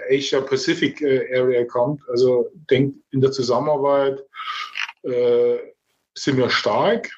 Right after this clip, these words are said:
wir hören zu, wir können aber auch unsere Kompetenzen einbringen und unsere, sagen wir mal, Vorstellungen dann auch durchsetzen, wenn wir das wollen. Also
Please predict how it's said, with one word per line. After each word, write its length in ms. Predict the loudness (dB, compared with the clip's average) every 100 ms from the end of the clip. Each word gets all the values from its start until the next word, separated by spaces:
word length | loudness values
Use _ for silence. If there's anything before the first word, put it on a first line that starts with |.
| _
wir 140 | -2 0
hören 280 | 2 0
zu, 580 | -4 -2 0 2 0 -4 -8 -20 _ _ -20 _ _ _ _
wir 100 | -6
können 180 | 0 0
aber 180 | 2 2
auch 280 | 0 -2 -4
unsere 420 | 0 0 0 0
Kompetenzen 760 | 2 0 0 0 0 0 0 0
einbringen 640 | 0 2 0 0 0 2
und 160 | 0 0
unsere, 680 | 0 0 0 -2 0 2 2
sagen 180 | 0 -2
wir 140 | -2
mal, 240 | 0 0
Vorstellungen 880 | 0 2 2 0 -6 -4 2 2 2
dann 180 | 0 0
auch 240 | -2 -2
durchsetzen, 720 | 0 0 2 2 0 -2 0 2
wenn 120 | 2
wir 120 | 0
das 240 | -2 -4 -4
wollen. 200 | -10 _ _
Also 320 | -4 0 0